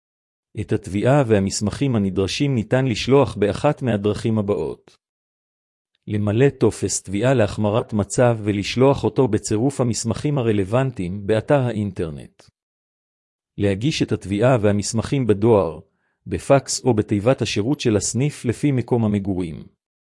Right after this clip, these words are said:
מתי ניתן להגיש תביעה להחמרת מצב בביטוח לאומי?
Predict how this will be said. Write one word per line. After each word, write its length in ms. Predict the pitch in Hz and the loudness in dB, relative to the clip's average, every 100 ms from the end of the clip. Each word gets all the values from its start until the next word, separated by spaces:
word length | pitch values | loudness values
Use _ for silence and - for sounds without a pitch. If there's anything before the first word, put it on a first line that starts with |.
| _ _ _ _ _ _ 101 | _ _ _ _ _ _ -8
מתי 320 | 98 170 180 | 0 2 2
ניתן 360 | 117 - 127 | 0 0 0
להגיש 440 | 120 98 95 113 - | 4 2 2 -4 -6
תביעה 340 | 92 98 113 | -4 0 2
להחמרת 600 | 117 101 101 95 110 - | 2 0 -2 0 -2 -2
מצב 360 | 101 - 117 113 | -4 0 0 2
בביטוח 560 | 110 90 90 113 117 - | 0 -2 -4 0 0 0
לאומי? 440 | 87 90 135 160 | -2 -2 -2 -4